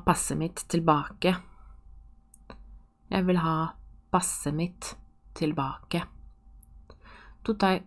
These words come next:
passe to jest, y, nijaki, stąd mit. I ponieważ jest to określony, czyli E T, czyli rodzajnik idzie na koniec słowa. I kiedy tak się dzieje, to nigdy nie mówimy tego T. Passe.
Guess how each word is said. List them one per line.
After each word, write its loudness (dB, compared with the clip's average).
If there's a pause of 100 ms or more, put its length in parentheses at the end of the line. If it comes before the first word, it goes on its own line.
passe 2 (300)
to -2
jest, -2
y, -2 (240)
nijaki, 2
stąd -6
mit. -2 (720)
I 6
ponieważ 0
jest -4
to -2
określony, -2 (640)
czyli 2
E 2
T, 0
czyli -4
rodzajnik -2
idzie -2
na -4
koniec -4
słowa. 0 (520)
I -8
kiedy 2
tak -2
się 0
dzieje, 0
to 2
nigdy 4
nie 6
mówimy 2
tego -2
T. -4 (340)
Passe. 0